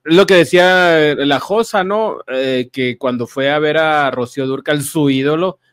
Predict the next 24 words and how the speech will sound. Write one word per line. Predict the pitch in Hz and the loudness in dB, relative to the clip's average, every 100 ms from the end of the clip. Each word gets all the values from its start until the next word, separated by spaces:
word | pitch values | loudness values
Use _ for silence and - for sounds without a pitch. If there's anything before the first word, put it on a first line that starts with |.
| - | -6
no | 131 143 143 | -2 2 2
la | 147 | 0
trató | 139 131 135 | -2 -4 -6
bien. | 123 117 131 156 _ _ _ _ | -6 -6 -8 -10 _ _ _ _
En | 127 135 | -4 -4
el | 127 | -2
video | 127 143 | -2 0
dice: | 160 156 123 | -2 -4 -6
"Ya | 123 | -4
la | 131 156 | -4 -2
perdoné | 156 127 113 107 123 175 | -4 -4 -6 -8 -10 -10
después | 123 - 117 | -10 -10 -12
de | 127 | -10
muchos | 123 120 120 | -12 -14 -12
años", | 117 143 151 _ _ _ - | -12 -12 -16 _ _ _ -4
pero | 135 127 123 113 110 | 0 0 0 -2 -4
en | 107 | -8
el | 104 | -10
momento | 104 104 104 - | -12 -14 -6 -4
no | 139 113 | -2 -4
la | 107 | -6
trató | - 98 - 95 | -10 -14 -16 -20
nada | 92 90 | -18 -18
bien. | 104 135 123 | -16 -18 -18